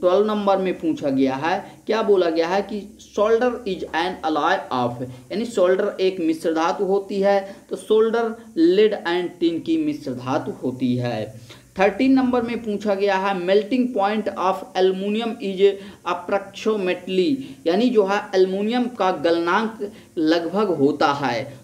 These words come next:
तो छः सौ साठ डिग्री सेल्सियस के something हमारे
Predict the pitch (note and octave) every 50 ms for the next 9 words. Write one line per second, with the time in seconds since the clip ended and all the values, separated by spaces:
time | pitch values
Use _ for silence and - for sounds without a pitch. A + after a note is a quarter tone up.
0 | - - G#3 - - - - C4 C#4 C4 C4 B3+ B3 A#3 A3 A#3 - G#3 F3+ G3
1 | A3+ A3+ - - E3 E3+ F3+ E3 E3+ F#3+ F#3 - - F3 D#3+ D#3+ - F#3 E3+ D#3+
2 | - - - E3+ D#3 - D#3+ C#3 C#3+ C3+ - F3+ F3+ F3+ E3+ - - - - -
3 | E3+ D#3+ E3 F3+ F#3 G3